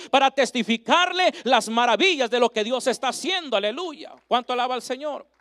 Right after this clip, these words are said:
Una de las cosas, hermano, que toda iglesia, toda iglesia, estoy hablando en general, toda iglesia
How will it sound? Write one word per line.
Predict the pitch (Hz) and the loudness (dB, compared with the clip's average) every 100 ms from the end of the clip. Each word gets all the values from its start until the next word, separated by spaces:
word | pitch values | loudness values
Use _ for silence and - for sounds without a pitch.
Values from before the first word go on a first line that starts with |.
| _ _ _ _ _ _ _ _ _ _ _ _ _ _ | _ _ _ _ _ _ _ _ _ _ _ _ _ _
Una | 262 359 | 0 2
de | 349 | 4
las | 311 254 - | 4 0 0
cosas, | 370 311 262 240 | 2 2 0 -8
hermano, | 247 302 311 311 311 | -6 -4 -2 -2 -4
que | - 269 | -2 0
toda | 320 370 370 370 | 2 4 4 2
iglesia, | 285 233 277 320 311 - 202 160 135 _ _ _ _ | -6 -6 2 2 2 -4 -12 -14 -16 _ _ _ _
toda | 339 320 | 2 2
iglesia, | 302 285 302 262 | 4 2 2 0
estoy | 277 | -2
hablando | 285 294 294 277 | -2 -2 -2 -2
en | 233 226 | -4 -6
general, | - 240 233 277 233 | -8 -4 0 0 2
toda | 294 349 330 | 2 2 0
iglesia | 247 302 320 - - 202 185 | -2 2 2 0 -8 -8 -8